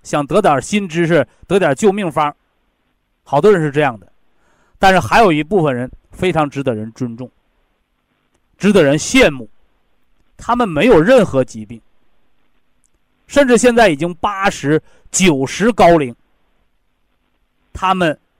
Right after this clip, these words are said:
也来给我徐振邦捧场，是不是啊？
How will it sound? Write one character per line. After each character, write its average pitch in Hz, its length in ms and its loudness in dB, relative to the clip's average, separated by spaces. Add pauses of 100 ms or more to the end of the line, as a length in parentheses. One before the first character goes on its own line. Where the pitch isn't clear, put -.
(160)
也 165 220 0
来 196 200 2
给 202 100 2
我 165 160 4
徐 165 180 -6
振 175 160 -4
邦 156 200 -4
捧 123 200 -14
场， 120 240 -10 (1120)
是 - 240 2
不 196 100 6
是 170 80 2
啊？ 151 200 0